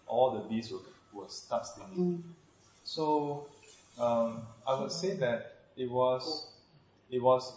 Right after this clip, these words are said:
Speaker 1: basically, uh, a function of compassion.
Speaker 2: Mm.
Speaker 1: And I don't say that I have a lot of compassion.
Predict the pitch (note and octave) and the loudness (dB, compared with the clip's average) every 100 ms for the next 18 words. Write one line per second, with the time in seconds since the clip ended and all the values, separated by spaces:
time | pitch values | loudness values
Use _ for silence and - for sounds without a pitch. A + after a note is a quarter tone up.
0 | - B2+ B2 - C#3+ C#3+ C#3+ C#3+ _ _ | -4 -4 -4 -10 -12 -12 -12 -16 _ _
1 | _ _ _ - - G2 F#2 - G2+ B2 | _ _ _ -12 -8 -6 -6 -8 -6 -6
2 | A#2+ - C#3 B2+ - - - - - G2+ | -6 -6 -10 -4 -4 -4 -14 -16 -16 -16
3 | - G2 - G2 - _ _ _ F#3 F3 | -14 -14 -14 -20 -20 _ _ _ -18 -10
4 | B2 B2 C#3 D#3 F3 C#3 G2+ - A2 B2 | -6 -4 -6 -8 -6 -2 -2 -4 -8 -8
5 | G2+ - G#2 - | -10 -16 -16 -18